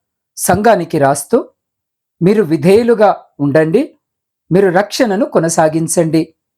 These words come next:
నేను ఉన్నప్పుడు ఏ విధమైనటువంటి రక్షణలో కొనసాగుతూ ఉన్నారో, నేను లేనప్పుడు కూడా ఇదే విధమైనటువంటి రక్షణను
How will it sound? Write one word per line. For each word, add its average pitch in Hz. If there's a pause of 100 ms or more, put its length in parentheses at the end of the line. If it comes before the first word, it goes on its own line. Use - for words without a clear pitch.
(360)
నేను 220
ఉన్నప్పుడు 233 (200)
ఏ 175
విధమైనటువంటి 185
రక్షణలో 165
కొనసాగుతూ 151 (120)
ఉన్నారో, 143 (720)
నేను 170
లేనప్పుడు 190
కూడా 170 (680)
ఇదే 180
విధమైనటువంటి 165 (420)
రక్షణను 190